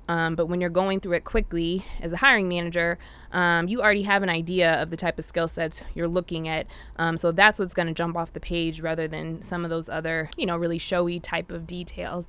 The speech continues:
Now, once we go through that process and someone comes to campus, one of the most important things to keep in mind is an interview is a personality test. So if we've invested the time and the financial means to bring you to campus, we know you can do the job. We're pretty convinced you can do the job.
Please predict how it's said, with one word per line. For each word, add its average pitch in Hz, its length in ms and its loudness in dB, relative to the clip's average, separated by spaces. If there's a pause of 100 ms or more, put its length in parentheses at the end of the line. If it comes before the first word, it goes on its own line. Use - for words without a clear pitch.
(160)
Now, 226 200 10
once 254 220 4
we 247 120 0
go 233 180 6
through 254 200 0
that 233 240 6
process 262 640 4
and 185 320 -2
someone 214 440 2
comes 196 440 0
to 180 120 -2
campus, 214 640 0
one 262 160 4
of 392 60 2
the 277 60 2
most 226 180 2
important 185 320 -2
things 196 220 0
to 175 60 -12
keep 208 200 -4
in 180 100 0
mind 196 380 0
is 165 400 -2 (340)
an 202 140 2
interview 269 320 2
is 165 100 0
a 170 40 -6
personality 165 640 0
test. - 320 -8
So 175 140 2
if 175 80 0
we've 254 380 0
invested 202 800 2 (160)
the 170 100 -2
time 196 480 2 (220)
and 185 160 2
the 180 60 0
financial 202 520 4
means 185 360 0
to 175 100 2
bring 175 240 0
you 175 80 0
to 175 160 -2
campus, 170 560 10 (220)
we 254 120 6
know 254 200 8
you 240 180 4
can 202 140 0
do 185 160 0
the 170 80 0
job. 165 360 0
We're 170 120 0
pretty 208 260 0
convinced 180 480 -2
you 165 100 -6
can 160 140 -6
do 160 100 -2
the 156 120 -6
job. 160 360 -2